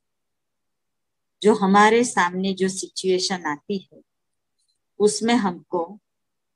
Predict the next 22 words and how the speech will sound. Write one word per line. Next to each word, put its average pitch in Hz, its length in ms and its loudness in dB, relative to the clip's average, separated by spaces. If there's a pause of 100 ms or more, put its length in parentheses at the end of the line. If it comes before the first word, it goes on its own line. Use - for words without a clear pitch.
(1080)
अशांत 190 480 2
बनाती 160 640 -12
है, - 500 -20 (760)
या 190 120 4
तो 208 160 0
हमको 190 360 -4
लगता 175 400 -4
है 180 280 -8 (720)
कि 208 80 -2
ये 202 280 8
situation 190 800 -2
मेरे 175 340 -6
लिए 175 300 -4
विघ्न 180 440 -6
रूप 156 240 -20
है? - 80 -20 (3000)
तो 233 120 6
अपने 247 440 4
आप 240 180 4
से - 220 -2
बातें 185 380 -2
करें - 280 -18